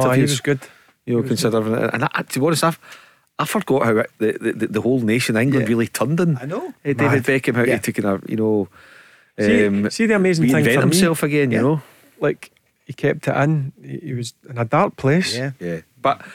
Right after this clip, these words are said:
Speaker 1: do you know what would never happen now, Paul? That happened back then. You watched the interviews.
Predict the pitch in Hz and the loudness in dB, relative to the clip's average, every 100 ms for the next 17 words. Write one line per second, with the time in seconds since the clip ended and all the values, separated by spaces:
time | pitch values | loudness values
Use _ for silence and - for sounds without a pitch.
0 | - - _ - 147 165 127 147 135 131 | -20 -20 _ 0 2 2 2 2 2 2
1 | 139 120 127 135 - 127 - _ _ _ | 0 0 2 0 0 -2 -2 _ _ _
2 | _ _ _ _ _ - 110 117 117 110 | _ _ _ _ _ -4 -2 0 0 0
3 | 113 104 107 107 101 107 120 - 107 107 | 0 2 2 2 2 2 0 0 -2 -2
4 | 104 104 | -2 -4